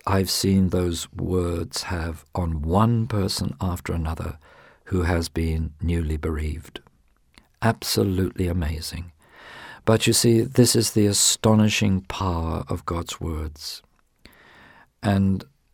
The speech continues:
people don't look at calamity and trauma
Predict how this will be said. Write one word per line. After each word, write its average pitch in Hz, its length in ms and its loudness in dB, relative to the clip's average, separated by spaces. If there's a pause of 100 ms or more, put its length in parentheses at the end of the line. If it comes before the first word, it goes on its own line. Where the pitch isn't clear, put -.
(640)
people 123 280 6
don't 123 520 6 (140)
look 101 580 4
at 92 340 -2 (140)
calamity 95 680 2
and 90 220 0
trauma 85 680 0